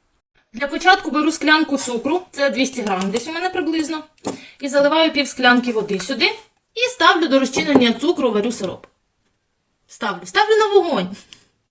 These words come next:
Беру тридцять п'ять грам желатину. Тридцять п'ять грам. І заливаю сто мілілітрів води.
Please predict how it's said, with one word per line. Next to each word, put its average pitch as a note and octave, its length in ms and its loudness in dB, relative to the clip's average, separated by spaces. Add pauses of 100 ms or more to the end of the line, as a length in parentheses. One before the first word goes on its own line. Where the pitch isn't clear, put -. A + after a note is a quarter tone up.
(180)
Беру E4 300 4
тридцять F4+ 420 2
п'ять D4 260 4
грам C4+ 260 8
желатину. A#3 580 4 (3250)
Тридцять F4 520 4
п'ять C4+ 240 6
грам. G#3 280 2
І C#4+ 100 2
заливаю D4+ 440 6
сто E4 220 4
мілілітрів C#4 560 2
води. F#3 320 0